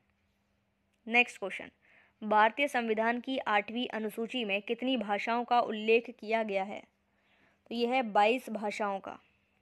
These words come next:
नेक्स्ट क्वेश्चन, पौधों का मुड़ना किस हार्मोन के कारण होता है?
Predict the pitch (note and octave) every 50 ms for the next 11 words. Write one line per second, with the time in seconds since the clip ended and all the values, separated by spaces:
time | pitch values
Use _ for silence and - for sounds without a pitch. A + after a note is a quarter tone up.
0 | _ _ _ _ _ _ _ _ _ _ _ _ - A#3 A#3+ B3+ B3 - - -
1 | G#3+ G3+ - - - - _ _ _ _ _ _ _ _ _ _ - A3 A3+ A#3
2 | A#3 A#3+ C4+ D4 C#4+ C#4+ C#4+ C#4+ C4 A#3+ A#3 A#3 A3+ A#3 B3+ C4 B3+ - C#4 C4+
3 | - - - G#3+ G#3 G#3 A3+ A#3 B3 C4 B3 B3+ C4 B3+ - A3+ G#3 G#3+ A3+ A3+
4 | A3 G#3+ G3 - G3 G3+ A3 G3 -